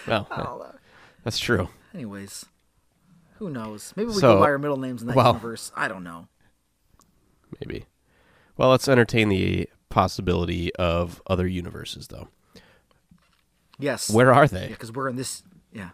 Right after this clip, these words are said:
Speaker 2: Oh. Hmm. <laughs>
Speaker 1: Yeah.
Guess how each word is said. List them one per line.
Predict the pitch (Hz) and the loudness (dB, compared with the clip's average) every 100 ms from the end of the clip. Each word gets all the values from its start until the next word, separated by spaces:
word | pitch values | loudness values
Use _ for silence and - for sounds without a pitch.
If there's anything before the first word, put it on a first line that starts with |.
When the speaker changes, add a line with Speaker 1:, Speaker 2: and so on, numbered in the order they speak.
| _ - | _ -10
Speaker 2:
Oh. | 160 117 101 _ - | -8 -10 -12 _ -16
Hmm. | 143 120 _ | -12 -12 _
<laughs> | - - - _ _ _ _ _ _ - _ _ _ _ _ _ _ _ _ _ _ _ _ _ _ _ _ _ _ _ _ _ _ - | -2 -2 -10 _ _ _ _ _ _ -20 _ _ _ _ _ _ _ _ _ _ _ _ _ _ _ _ _ _ _ _ _ _ _ -6
Speaker 1:
Yeah. | 95 | -4